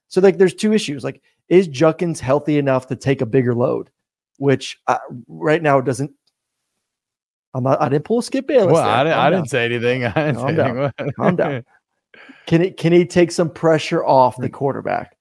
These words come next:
Speaker 1: I don't know if he's healthy enough to do that. And I think, I don't think Alabama, I think Nick Saban's hopefully gonna put his foot down and say, "We're running the quarterback. We're running the quarterback." And that's, that's that.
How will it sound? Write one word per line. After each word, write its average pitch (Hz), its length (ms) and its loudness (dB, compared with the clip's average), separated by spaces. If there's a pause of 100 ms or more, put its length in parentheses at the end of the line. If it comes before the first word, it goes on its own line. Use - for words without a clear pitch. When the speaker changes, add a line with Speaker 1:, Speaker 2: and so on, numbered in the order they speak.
(360)
Speaker 1:
I 139 120 2
don't 165 180 0
know 156 140 2
if 135 80 -8
he's 135 180 -4
healthy 131 220 -2
enough 127 220 -6
to 123 80 -8
do 120 200 -6
that. 123 360 0 (420)
And 156 140 4
I 156 80 6
think, 156 200 -2
I 156 80 4 (120)
don't 156 200 2
think - 220 -6
Alabama, 147 600 2
I 127 40 4
think 143 160 -4
Nick 135 160 -4
Saban's 135 360 -2
hopefully 135 300 0
gonna 131 180 0
put - 160 -4
his 120 120 -2
foot 135 200 -2
down 127 180 0
and 120 100 -4
say, 123 420 2 (500)
"We're 143 260 2
running 143 300 0
the 127 80 -2
quarterback. 131 720 -4
We're 131 140 0
running 127 300 2
the 120 80 -2
quarterback." 123 640 -4 (600)
And 131 580 0 (1000)
that's, 139 440 0
that's - 260 -2
that. 117 220 -4